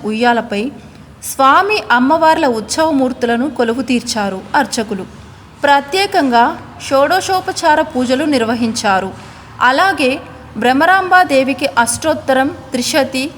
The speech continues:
ఖడ్గమాల, సహస్రనామ పూజలు, స్వామివారికి సహస్రనామార్చనలు జరిపి మంగళహారతులు ఇచ్చారు. అమ్మవారి పూజల్లో ఈవో పెద్దిరాజు దంపతులు, అర్చకులు,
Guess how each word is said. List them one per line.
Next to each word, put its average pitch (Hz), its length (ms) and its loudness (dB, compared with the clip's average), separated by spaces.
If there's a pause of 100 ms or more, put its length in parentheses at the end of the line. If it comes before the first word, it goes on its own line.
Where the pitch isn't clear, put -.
(120)
ఖడ్గమాల, 247 800 2 (160)
సహస్రనామ 247 800 2
పూజలు, 240 480 -2 (600)
స్వామివారికి 330 760 2
సహస్రనామార్చనలు 262 1300 2
జరిపి 220 520 -4 (460)
మంగళహారతులు 262 880 2
ఇచ్చారు. 214 580 0 (480)
అమ్మవారి 381 560 4
పూజల్లో 269 720 0 (300)
ఈవో 320 300 0
పెద్దిరాజు 294 720 2
దంపతులు, 240 800 0 (280)
అర్చకులు, 247 720 0